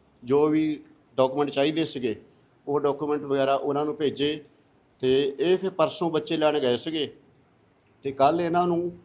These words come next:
ਕੋਰਟ ਦੇ ਵਿੱਚੋਂ ਉਹਨਾਂ ਨੇ ਬੱਚੇ ਸਪੁਰਦ ਕਰ ਦਿੱਤੇ ਆ। ਤੇ ਇਹ ਜਿਹੜੇ ਬੱਚੇ ਇੱਥੋਂ ਗਏ ਆ ਤੇ ਪ੍ਰਮਾਤਮਾ ਦਾ ਲੱਖ ਲੱਖ ਸ਼ੁਕਰ ਆ ਕਿ ਬੱਚੇ ਮਿਲ ਗਏ ਆ ਤੇ ਮਾਂ-ਬਾਪ ਨੂੰ ਹੁਣ ਸਕੂਨ ਹੈ।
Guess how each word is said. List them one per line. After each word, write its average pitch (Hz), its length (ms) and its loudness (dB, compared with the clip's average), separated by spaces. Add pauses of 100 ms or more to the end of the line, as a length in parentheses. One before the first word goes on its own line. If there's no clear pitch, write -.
(380)
ਕੋਰਟ 156 280 4
ਦੇ 180 160 4
ਵਿੱਚੋਂ 151 320 -2
ਉਹਨਾਂ 151 440 -2
ਨੇ 160 100 -2
ਬੱਚੇ 139 320 -4
ਸਪੁਰਦ 131 360 -4
ਕਰ 123 140 2
ਦਿੱਤੇ 117 360 -4
ਆ। 151 120 -2 (600)
ਤੇ 131 100 -2
ਇਹ 143 220 2
ਜਿਹੜੇ 180 200 2
ਬੱਚੇ 143 340 -2
ਇੱਥੋਂ 160 240 -8
ਗਏ 143 220 0
ਆ 151 100 0
ਤੇ 160 140 -8
ਪ੍ਰਮਾਤਮਾ 139 640 0
ਦਾ 156 120 0
ਲੱਖ 139 300 -2
ਲੱਖ 156 120 -4
ਸ਼ੁਕਰ 127 300 -6
ਆ 147 140 2
ਕਿ 147 160 -6
ਬੱਚੇ 135 420 -4
ਮਿਲ 127 200 -2
ਗਏ 147 180 2
ਆ 147 60 2
ਤੇ 151 300 -4 (360)
ਮਾਂ-ਬਾਪ 147 580 2
ਨੂੰ 147 200 -4
ਹੁਣ 139 200 -8
ਸਕੂਨ 135 480 -2
ਹੈ। 160 160 -4